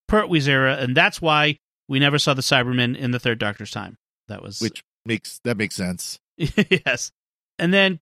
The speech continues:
Speaker 1: Ted Colville on Facebook writes, "After recently watching The Tenth Planet,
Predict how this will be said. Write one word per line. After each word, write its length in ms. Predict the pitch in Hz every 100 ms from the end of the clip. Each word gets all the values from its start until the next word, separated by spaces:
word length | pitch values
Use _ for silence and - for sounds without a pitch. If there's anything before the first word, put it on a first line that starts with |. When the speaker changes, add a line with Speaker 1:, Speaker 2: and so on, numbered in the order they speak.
| -
Speaker 1:
Ted 280 | 220 214
Colville 440 | - 226 233 233 226
on 220 | 165 160
Facebook 400 | 156 202 220 220
writes, 300 | 190 180 175
"After 320 | 160 180 - 208
recently 400 | 269 285 311 320
watching 380 | 226 202 190
The 80 | 160
Tenth 400 | 151 - 247 - -
Planet, 420 | 196 143 113